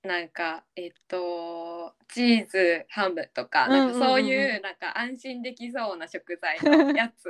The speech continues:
Speaker 1: を、
Speaker 2: <laughs>
Speaker 1: <laughs> 見てわかるようになって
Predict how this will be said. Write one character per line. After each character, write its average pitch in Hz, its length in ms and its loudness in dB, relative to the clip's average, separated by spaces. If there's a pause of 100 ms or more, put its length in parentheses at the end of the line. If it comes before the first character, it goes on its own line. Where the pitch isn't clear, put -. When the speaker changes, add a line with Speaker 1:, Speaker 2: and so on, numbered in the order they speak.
Speaker 1:
を、 285 480 -4
Speaker 2:
<laughs> - 80 -20 (300)
Speaker 1:
<laughs> - 680 -16
見 240 180 -4
て 190 160 2
わ 180 100 -4
か 202 180 -4
る 196 140 -4
よ 180 200 -2
う 160 60 -8
に 165 340 -10 (520)
な 175 120 0
っ 170 100 -20
て 170 260 -4